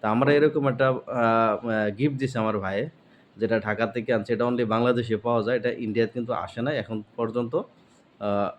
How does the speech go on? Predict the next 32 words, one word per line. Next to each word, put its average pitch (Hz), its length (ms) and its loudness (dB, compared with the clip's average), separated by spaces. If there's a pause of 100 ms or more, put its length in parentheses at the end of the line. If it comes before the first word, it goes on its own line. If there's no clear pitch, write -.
(500)
<coughs> 180 440 6
যদিও 175 260 8
আসছে 160 300 4
কিন্তু 160 180 4
আমি 123 180 4
পাইছি 107 320 -4
না। 92 100 -8
আহ, - 1040 -18
তা 101 160 -4
সেই 127 240 2
বস্তুটা 131 440 0
হলো 123 280 2
কিন্তু 123 380 -2 (1160)
আমি 104 180 -6
আপনারা 113 320 0
দেখাইতাছি, 117 640 -2 (540)
এই 113 180 0
বস্তুটা 113 480 -2
হইল 110 340 -2 (920)
এক 135 300 2
প্যাকেট 127 280 4
আনছে, 101 260 -4
একটা 120 300 2
দুইটা 113 260 -4
না, 92 140 -10 (640)
পাঁচটা 143 520 2
আনছে 95 200 -6
আমার 90 180 -8
লেগে, 90 220 -12 (100)
পাঁচটা 117 580 -4 (480)
ঢাকা 98 220 -4
থেকে। 95 320 -10